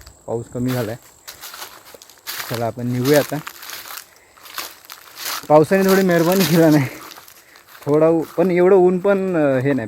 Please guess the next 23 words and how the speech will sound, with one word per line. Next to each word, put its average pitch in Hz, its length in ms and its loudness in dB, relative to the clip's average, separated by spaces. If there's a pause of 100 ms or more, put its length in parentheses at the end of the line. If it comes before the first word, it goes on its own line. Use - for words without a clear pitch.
कारण, 143 360 2
अ, 120 180 0
ह्या 117 280 -4
उन्हामध्ये 139 520 0
आहे 135 60 2
ना 135 120 -4
थोडा 127 200 -4
आजारी 110 320 -2
वगैरे 120 200 -2
पडायला 117 320 -4
होतो. 107 240 -8 (1200)
आता 117 680 -8 (1500)
माझ्या 113 280 -8
मुलाला 120 200 -2
पण 123 220 -8
बरं 120 260 -6
नव्हतं, 127 320 -8
त्याला 117 400 -10
आपण 127 200 -4
घेऊन 123 220 -4
गेलो 123 160 -2
होतो 117 180 -10
संगमेश्वरला 101 560 -14